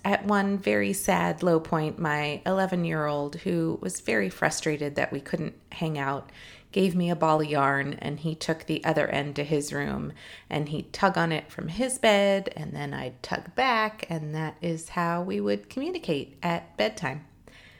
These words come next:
Anyhow, on the last episode of Books Are My People, I was complaining that I had had no time to watch any T V, but now I can <laughs> safely say, after two weeks in bed, I have watched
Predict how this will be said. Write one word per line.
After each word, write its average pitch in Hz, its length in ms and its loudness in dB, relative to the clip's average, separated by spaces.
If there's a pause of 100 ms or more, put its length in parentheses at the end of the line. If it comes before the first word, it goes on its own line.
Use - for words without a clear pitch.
(1040)
Anyhow, 254 500 4 (560)
on 175 440 6
the 170 100 0
last 339 460 4
episode 160 760 0 (160)
of - 320 -4
Books - 380 -8
Are 156 80 -2
My 143 160 -4
People, - 560 0
I 277 100 2
was 302 180 -2
complaining 294 680 0
that 208 260 0
I - 140 2
had 214 160 0
had 208 240 -4
no 277 180 0
time 202 300 0
to 180 80 0
watch 165 400 2
any 170 240 0
T 165 240 -4
V, - 420 -8
but - 220 -4
now 214 440 2
I 185 100 2
can 185 240 2
<laughs> - 20 -2
safely 233 580 0
say, 185 560 4
after 165 360 -4 (140)
two - 180 -4
weeks 277 260 -4
in 262 100 0
bed, 175 400 4
I 190 120 0
have 190 280 0
watched 160 520 2